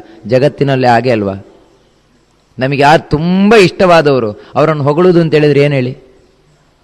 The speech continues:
ಇನ್ನೇನಿಲ್ಲ, ಅವ್ರು ಒಳ್ಳೆ ಗುಣ ಹೇಳುವುದೇ ಹೊಗಳುವುದು ಅಂತ. ಇನ್ನೇನು?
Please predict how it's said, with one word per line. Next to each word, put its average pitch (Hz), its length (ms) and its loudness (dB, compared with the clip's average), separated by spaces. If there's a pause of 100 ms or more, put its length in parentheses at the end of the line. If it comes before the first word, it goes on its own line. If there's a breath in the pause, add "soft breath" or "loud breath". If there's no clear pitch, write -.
(260)
ಇನ್ನೇನಿಲ್ಲ, 220 440 4 (120)
ಅವ್ರು 208 160 0
ಒಳ್ಳೆ 220 160 2
ಗುಣ 233 180 2
ಹೇಳುವುದೇ 233 300 4
ಹೊಗಳುವುದು 196 380 2
ಅಂತ. 156 160 -8
ಇನ್ನೇನು? 165 520 -2